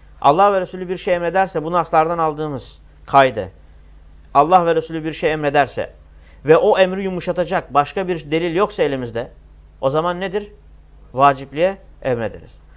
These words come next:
Ama Nebi sallallahu aleyhi ve sellem ve Allah bir şey emretti. Sonra o emri yumuşatacak yani yapmasan da olur izlenimini verecek.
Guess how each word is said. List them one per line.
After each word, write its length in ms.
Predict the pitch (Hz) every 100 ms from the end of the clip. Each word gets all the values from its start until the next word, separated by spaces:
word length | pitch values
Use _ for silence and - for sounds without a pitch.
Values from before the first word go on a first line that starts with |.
| - -
Ama 240 | 180 202
Nebi 200 | 190 190
sallallahu 200 | 196 180
aleyhi 140 | 185
ve 40 | 185
sellem 80 | 185
ve 100 | 170
Allah 300 | 175 185 170
bir 100 | 151
şey 180 | 190
emretti. 480 | 160 135 - 110 98 - - - - - - - - -
Sonra 460 | - 214 208 190 214 - - -
o 160 | 202 190
emri 280 | 185 185
yumuşatacak 760 | 180 170 160 160 160 151 139 - - - - -
yani 220 | 147 147
yapmasan 600 | 143 175 170 165 180 175
da 60 | 170
olur 220 | 156 170
izlenimini 580 | 160 147 156 151 160 170
verecek. 500 | 147 143 143 120